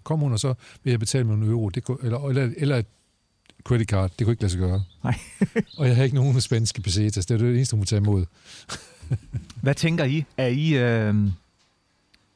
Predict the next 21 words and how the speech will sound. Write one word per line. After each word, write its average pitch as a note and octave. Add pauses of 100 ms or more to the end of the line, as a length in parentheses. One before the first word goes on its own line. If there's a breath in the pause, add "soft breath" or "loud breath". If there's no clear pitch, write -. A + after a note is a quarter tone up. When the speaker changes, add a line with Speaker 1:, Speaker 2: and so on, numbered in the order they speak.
Speaker 2:
Euro D3+
i B2
dag, D3+
danske C#3
kroner? D#3
Det A#2+
er C3+
jo D3
ikke D#3+
rigtig D#3
en A#2
diskussion, A#2+
øh, A2
vi A#2
har. C3+
Hvad, C#3+
øh, G#2+ (720 loud breath)
hvad C#3
hælder F3+
I D3+
til? F3